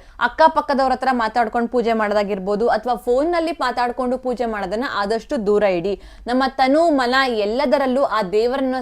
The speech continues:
ಸ್ಮರಿಸುತ್ತಾ ಬನ್ನಿ ಮರದ ಪೂಜೆಯನ್ನು ಮಾಡಿದಾಗ ಅದರ ಪೂರ್ಣ ಫಲ ನಮಗೆ ಲಭಿಸುತ್ತದೆ. ನಮ್ಮ ಮನೆಯಲ್ಲಿ ಸುಖ, ಶಾಂತಿ, ನೆಮ್ಮದಿ, ಆರೋಗ್ಯ, ಧನ, ಧಾನ್ಯ, ಸಂಪತ್ತು, ಸಕಲ ಅಷ್ಟೈಶ್ವರ್ಯವು ಶಾಶ್ವತವಾಗಿ ನೆಲೆಸಿರಲಿ ಎಂದು ಬೇಡಿಕೊಂಡು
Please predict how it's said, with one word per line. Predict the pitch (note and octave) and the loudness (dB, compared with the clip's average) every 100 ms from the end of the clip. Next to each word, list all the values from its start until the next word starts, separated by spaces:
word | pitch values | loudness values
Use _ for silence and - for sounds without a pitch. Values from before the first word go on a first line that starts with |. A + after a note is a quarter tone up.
| - | -6
ಸ್ಮರಿಸುತ್ತಾ | A#3 A3+ B3 C#4 - C4+ | -4 -2 -2 -6 0 -2
ಬನ್ನಿ | G3 G3+ G#3 A#3+ | 0 -6 -4 -4
ಮರದ | C4 B3 A3 | -4 -2 -4
ಪೂಜೆಯನ್ನು | A#3 G3+ G#3 G#3 | -4 -4 -4 -4
ಮಾಡಿದಾಗ | G3 G3 G#3 D4 C#4 B3+ - - - | -4 -4 -2 -2 0 -2 -2 -16 -2
ಅದರ | A#3+ C#4 C4+ | 0 2 0
ಪೂರ್ಣ | - D#4+ F#4 F4+ | 0 0 2 2
ಫಲ | - A3+ A3+ | 2 0 0
ನಮಗೆ | G#3 G3 D4+ | -2 -2 2
ಲಭಿಸುತ್ತದೆ. | E4+ G#3 G#3 G3 - E3+ E3 _ _ - - - - - | 2 2 -2 -4 -4 -4 -4 _ _ -20 -20 -20 -20 0
ನಮ್ಮ | E4+ G4 | 2 4
ಮನೆಯಲ್ಲಿ | G#4 F#4 A4 B4 G#4 F4+ | 4 4 2 4 4 4
ಸುಖ, | F4+ D4+ D#4 C#4 C4 - | 0 0 4 4 2 2
ಶಾಂತಿ, | C4+ C#4 C4+ C4+ | 2 2 0 0
ನೆಮ್ಮದಿ, | B3 B3 C4 C#4 A#3 B3 | 2 2 2 0 0 0
ಆರೋಗ್ಯ, | - A3 A#3+ C#4 B3+ C4 B3 | 4 6 6 4 2 2 0
ಧನ, | A3 A3+ A#3 A#3 | 0 -4 -4 -2
ಧಾನ್ಯ, | G#3 G#3 A3+ B3 A#3 A3+ A3 | 0 0 0 0 -2 -4 -4
ಸಂಪತ್ತು, | A3 A#3+ D4+ C#4 C4+ C4 | -4 -2 -2 -2 -2 -4
ಸಕಲ | - A#3+ - B3+ | -2 -4 -2 -2
ಅಷ್ಟೈಶ್ವರ್ಯವು | A#3+ - A#3+ C#4 C#4+ F4 E4+ E4+ C4 C4+ - - - - | -2 -4 -2 -2 2 2 4 2 -2 -6 -10 -20 -20 -6
ಶಾಶ್ವತವಾಗಿ | C#4+ C4 E4+ A4 A#4 G4 E4 C#4 D#4 | 4 6 6 0 0 2 2 2 0
ನೆಲೆಸಿರಲಿ | B3+ A3+ C#4 E4+ D#4 E4 | 0 0 -2 -2 -2 -2
ಎಂದು | E4+ B3 A#3 A#3 | -2 -2 -2 -2
ಬೇಡಿಕೊಂಡು | G3 G3 G#3+ C4+ D4 D#4 D#4 C#4+ | -2 2 2 2 0 0 0 -2